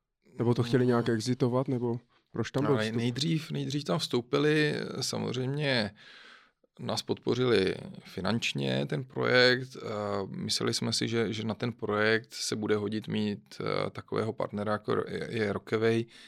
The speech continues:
Speaker 2: který má spoustu projektů vlastních, má spoustu firem vlastních, eh,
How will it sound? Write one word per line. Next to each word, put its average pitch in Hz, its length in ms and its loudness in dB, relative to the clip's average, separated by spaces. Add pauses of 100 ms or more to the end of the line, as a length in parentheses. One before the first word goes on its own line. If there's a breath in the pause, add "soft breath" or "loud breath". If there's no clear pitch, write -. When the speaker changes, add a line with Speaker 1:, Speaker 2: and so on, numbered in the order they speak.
(380 loud breath)
Speaker 2:
který 110 360 0
má 107 640 4 (160)
spoustu - 480 -8
projektů - 440 -2
vlastních, 113 800 -2
má 98 200 -4
spoustu - 440 -8
firem 101 320 -2
vlastních, 120 720 -2 (640 soft breath)
eh, - 40 -10